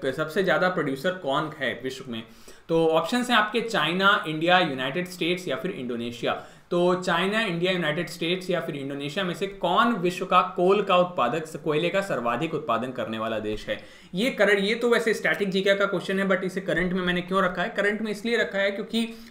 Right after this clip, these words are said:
हाल ही में कई सारी news आ रही हैं कि चाइना में भी कोल crisis चल रहा है और जिसकी वजह से पावर prices बढ़ रहे हैं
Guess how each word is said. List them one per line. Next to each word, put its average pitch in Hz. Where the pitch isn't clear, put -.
हाल 190
ही 226
में 240
कई 208
सारी 208
news 185
आ 180
रही 180
हैं 196
कि 226
चाइना 190
में 220
भी 202
कोल 190
crisis 190
चल 180
रहा 180
है 180
और 165
जिसकी 165
वजह 165
से 185
पावर 147
prices 165
बढ़ 156
रहे 180
हैं 202